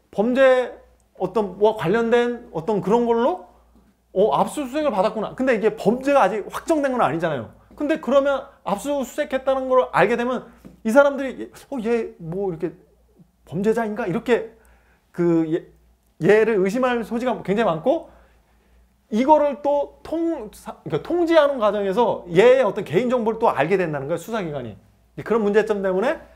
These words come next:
요 사람한테만 요 카톡방의 대화 내용을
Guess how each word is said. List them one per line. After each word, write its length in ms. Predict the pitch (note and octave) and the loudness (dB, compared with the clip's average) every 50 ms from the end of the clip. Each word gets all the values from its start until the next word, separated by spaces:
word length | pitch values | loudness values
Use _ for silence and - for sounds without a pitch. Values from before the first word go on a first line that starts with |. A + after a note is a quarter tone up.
| - - _ _ - D#3 | -20 -20 _ _ -2 2
요 180 | E3+ A#3 C4 | 4 4 6
사람한테만 720 | A#3 C4 C4+ C4+ C4 C4 B3 A#3+ A#3 A#3 A#3 B3+ C4+ C4+ B3+ - - _ _ _ - - | 6 6 6 6 4 0 -2 -4 -6 -4 -4 -2 -4 -4 -6 -10 -16 _ _ _ -4 2
요 360 | E3 F#3 F#3 F3+ E3 - - - _ _ - | 2 4 4 2 0 -4 -10 -20 _ _ -2
카톡방의 500 | - C4+ C4+ C#4 A3+ C4 C4+ C4 B3 - | 0 0 0 0 2 2 2 2 2 0
대화 280 | D#3+ E3+ F#3+ G3+ G3+ | 2 2 2 2 2
내용을 600 | G3 F3 E3 E3+ F#3 F#3 F#3 G3+ A#3 C#4 E4 E4 | 0 0 0 2 2 0 0 0 -2 -2 -2 -4